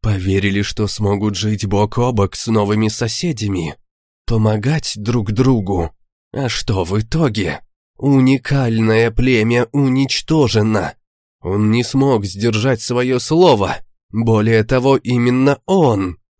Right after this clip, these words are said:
корень зла. Если бы он не родился, цивилы не открыли бы Седьмое море и..." Я зарычал. "Хватит перебивать меня, ты!" "Хм!"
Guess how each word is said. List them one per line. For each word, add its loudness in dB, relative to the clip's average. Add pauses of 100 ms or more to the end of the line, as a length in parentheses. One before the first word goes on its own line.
(200)
корень 2
зла. 0 (340)
Если -2
бы 2
он 0
не 2
родился, -2 (300)
цивилы -2
не 0
открыли 0
бы 2
Седьмое 2
море 2
и..." -2 (280)
Я -2
зарычал. -2 (480)
"Хватит -4
перебивать 0
меня, 0
ты!" 0 (520)
"Хм!" 0